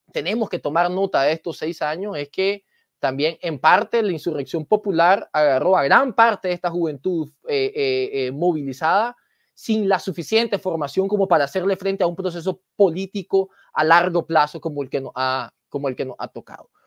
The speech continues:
Pero bien, creo que ahí hay un poco de, de, de, de, de responsabilidad. Y luego me parece a mí que no, no, no, no se supo leer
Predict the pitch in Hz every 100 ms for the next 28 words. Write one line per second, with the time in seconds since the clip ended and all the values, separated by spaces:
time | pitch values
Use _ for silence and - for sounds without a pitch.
0 | _ _ 175 185 196 135 - 226 262 254
1 | 226 247 247 _ - 175 185 214 220 -
2 | 196 214 208 202 180 156 175 156 151 156
3 | 147 147 165 156 160 160 160 - 165 170
4 | 156 151 190 175 - 202 208 294 233 202
5 | 202 - 180 190 185 196 214 226 254 233
6 | 185 156 - - 175 190 226 240 247 -
7 | 190 214 202 220 190 214 - 240 - -
8 | 311 - 208 202 247 208